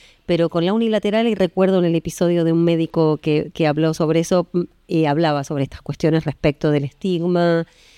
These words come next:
y de la mirada social sobre eso. No es fácil, pero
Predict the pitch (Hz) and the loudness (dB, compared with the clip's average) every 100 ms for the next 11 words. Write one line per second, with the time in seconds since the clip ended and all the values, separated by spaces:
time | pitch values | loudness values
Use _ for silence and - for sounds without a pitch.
0 | _ - 190 156 151 147 147 147 143 151 | _ -4 0 0 0 0 0 -2 -2 -6
1 | - 151 147 156 143 165 170 165 - - | -2 0 0 -2 -2 0 0 0 -4 -2
2 | 156 156 151 151 151 _ _ _ _ _ | 0 0 0 -2 -6 _ _ _ _ _
3 | - 180 208 - 160 - 156 143 - _ | -2 0 0 -2 -6 -4 -4 -4 -10 _
4 | _ _ _ _ 185 170 160 156 156 151 | _ _ _ _ 0 0 2 0 -2 -2
5 | 151 151 | -2 -4